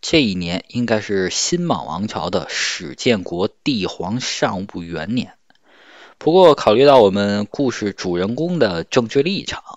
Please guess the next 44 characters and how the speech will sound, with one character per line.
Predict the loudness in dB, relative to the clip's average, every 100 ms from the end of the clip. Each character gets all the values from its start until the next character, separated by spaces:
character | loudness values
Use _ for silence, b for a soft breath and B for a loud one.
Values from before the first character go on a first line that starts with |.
| -14
我 | -8 -6
们 |
就 | -4 -6
不 | -4 -4
使 | -4 -8
用 | -6
这 | -4
个 | -2 -4
冗 | -4 -8 -10
长 | -12 -10 -6
的 | -2 -2
官 | -2 -2 -2
方 | -2 -4 -6
纪 | -12
年 | -14
了， | -16 -20 _ b b b -8
而 | -4
是 | -2 -4
直 | -4 -4
接 | 0 -2
使 | -2 -6
用 | -6
我 | -6
们 | -8
大 | -6 -6
家 | -2 0
都 | 0 -2
十 | -4 -6
分 | -6
熟 | -6 -10 -10
悉 | -8 -6
的 | -6 -8 -8
公 | -6 -4
元 | -4 -6
纪 | -10 -12
年， | -14 -18
或 | -16 -12 -10
者 |
叫 | -10 -10
做 | -10 -8
西 | -4 -2 -2
元 | -6 -8
纪 | -16
年。 | -16